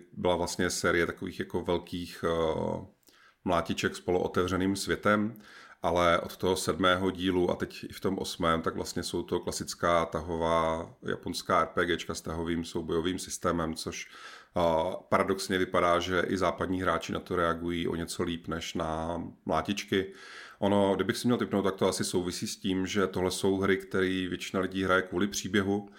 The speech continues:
a ne kvůli nějaký, jako, já nevím, jak to nazvat, ryzí gameplay vyžadující skill,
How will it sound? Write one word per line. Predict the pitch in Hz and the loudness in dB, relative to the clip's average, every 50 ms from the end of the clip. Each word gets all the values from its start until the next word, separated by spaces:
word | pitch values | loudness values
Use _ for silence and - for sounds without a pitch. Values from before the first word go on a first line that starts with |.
| - - - - - - - | -20 -20 -20 -20 -20 -20 -8
a | 98 92 85 82 82 82 85 82 82 80 80 85 - - 123 - - | -4 0 2 2 4 4 4 4 4 2 2 0 -2 -8 -12 -10 -6
ne | 127 101 92 87 | 0 0 0 0
kvůli | - - 92 87 90 | 0 -2 -4 -2 0
nějaký, | 90 90 82 85 - - - - | 0 2 2 0 0 -4 -4 -4
jako, | 85 80 - - 90 85 85 85 82 85 82 82 87 92 | -4 -4 -2 0 0 2 2 2 0 0 -2 -4 -4 -6
já | 82 | -6
nevím, | 80 85 80 | -6 -6 -8
jak | 80 - | -8 -8
to | - 87 | -6 -4
nazvat, | 82 78 78 82 78 - - - - | -4 -4 -4 -6 -8 -8 -8 -4 -2
ryzí | 87 95 95 85 90 95 98 90 | 0 0 0 0 -2 -4 -4 -2
gameplay | 82 95 90 87 85 - 90 87 90 87 | 0 0 0 0 0 0 2 2 2 2
vyžadující | 90 90 87 90 82 87 87 82 - - 101 - | 0 -2 -2 0 -2 -2 -4 -4 -6 -8 -8 -6
skill, | - - - - 92 78 80 - | -8 -4 0 0 2 2 0 -2